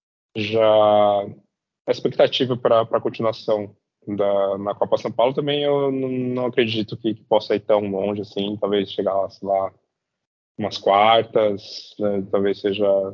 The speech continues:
o máximo que esse time vai, vai conseguir, até porque não é, assim, não, não tem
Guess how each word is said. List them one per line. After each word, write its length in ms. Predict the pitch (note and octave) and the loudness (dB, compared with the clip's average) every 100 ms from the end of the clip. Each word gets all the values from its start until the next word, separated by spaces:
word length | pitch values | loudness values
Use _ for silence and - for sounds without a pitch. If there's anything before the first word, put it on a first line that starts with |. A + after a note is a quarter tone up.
| - _ _ _ _ _ _ _ _ _ _ A#2 | -12 _ _ _ _ _ _ _ _ _ _ -2
o 100 | A2 | 2
máximo 340 | G#2 G#2+ - | 2 2 -2
que 40 | - | -10
esse 120 | G#2+ | -4
time 140 | G#2+ | -2
vai, 280 | G#2+ G#2+ G#2 | 2 2 2
vai 220 | G2+ G#2 | -2 -4
conseguir, 480 | G2 A2 - A#2 C3 | -2 -6 -6 0 2
até 180 | C#3+ C#3+ | 2 2
porque 760 | C#3+ C3 C#3+ C3+ C#3+ C#3 C3 C3+ _ _ _ _ - | -2 0 0 2 2 0 -2 -6 _ _ _ _ -4
não 220 | C3 B2 | 0 2
é, 260 | A#2 A#2+ A2+ - _ _ _ _ _ _ _ _ - | 4 4 2 -8 _ _ _ _ _ _ _ _ -10
assim, 300 | A2 A#2 G2+ | -6 -4 -2
não, 260 | G2+ G#2 | -2 -2
não 160 | G#2 G#2+ | -2 -2
tem 220 | A2+ G#2 | 0 -2